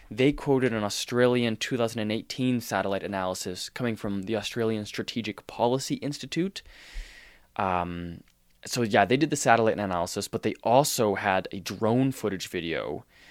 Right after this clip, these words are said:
which they said was a prisoner transfer, um, dating to April two thousand nineteen, months after the government first said that the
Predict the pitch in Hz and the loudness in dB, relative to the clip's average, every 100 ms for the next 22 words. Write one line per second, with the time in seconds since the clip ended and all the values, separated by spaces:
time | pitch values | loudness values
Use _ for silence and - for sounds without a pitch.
0 | - 110 - 120 123 - 104 101 92 87 | -8 -4 0 2 2 2 0 -2 -4 -6
1 | - - 127 135 120 - 107 104 - - | -4 0 0 0 -2 -2 -2 -2 -4 -4
2 | 95 92 87 _ _ 85 85 90 107 110 | -2 -2 -6 _ _ -8 -6 -2 0 0
3 | 110 - - 113 113 - 104 101 98 92 | -2 -4 -4 -4 -2 -2 -2 -2 -4 -4
4 | - - 92 92 - 110 113 139 156 - | -6 -8 -6 -8 -8 0 4 4 2 -4
5 | 104 - 107 107 101 107 - - 131 135 | -4 -4 -4 -4 -4 -4 -8 -2 0 0
6 | - 101 95 98 | 0 -2 -2 -4